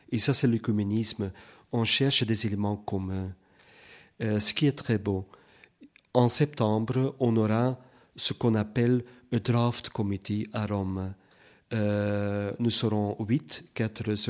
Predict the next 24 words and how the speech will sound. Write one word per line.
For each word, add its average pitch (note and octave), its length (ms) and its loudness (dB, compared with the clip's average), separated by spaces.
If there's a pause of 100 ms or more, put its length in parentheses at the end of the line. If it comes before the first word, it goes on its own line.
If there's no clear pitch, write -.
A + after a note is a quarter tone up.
(160)
catholiques G#2+ 560 -2
et G2+ 80 -4
quatre - 320 -6
orthodoxes. B2+ 640 0 (480)
On A2+ 140 2
se - 120 0
met A#2 200 0
ensemble, A#2 800 2 (540)
euh, A2 320 2
à B2+ 120 2
chercher - 420 2
les A2 220 0
éléments G#2 300 0
communs G#2+ 420 -2
de A2 100 0
tous G#2+ 240 2
les A#2 160 2
papers, A2 540 -2
les A2 120 0
documents G#2+ 460 -2
qui A2 120 -6
ont G#2+ 60 0
été G#2 240 -4
présentés, G2+ 800 -4